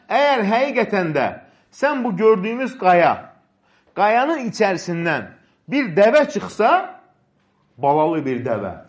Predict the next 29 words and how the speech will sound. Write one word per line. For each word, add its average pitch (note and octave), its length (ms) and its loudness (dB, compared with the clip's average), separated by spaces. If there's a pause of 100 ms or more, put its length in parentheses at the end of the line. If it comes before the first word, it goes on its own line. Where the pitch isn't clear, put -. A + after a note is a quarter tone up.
(600)
biz G#3 200 -4
sənə G#3 240 0
iman D#3 240 -2
gətirərik. A2+ 540 -6 (320)
Yəni, E3 180 -2
elə G3 220 2
zənn D#3+ 260 -2
edirlər D#3+ 320 2
ki, A#3 160 -4 (180)
Salih F3+ 380 -2
Peyğəmbərə D#3+ 560 -2
aciz C3+ 220 -6
qoyacaqlar. F#2 560 -8 (400)
Daha E3+ 200 2
bilmirlər E3+ 360 -2
ki, D3 100 -6
Allah E3 320 0
Taala G3 160 -2
hər G3+ 120 0
şey F3 220 -4
qadirdir. A#2 520 -4 (220)
Allah F#3 320 2
Taala F3+ 220 0 (960)
möcüzə E3 440 0
verməyə D3+ 380 -4
qadirdir. B2+ 380 -2
Hər G#3 200 -6
şey D#3 220 -6
qadirdir. G#2 520 -6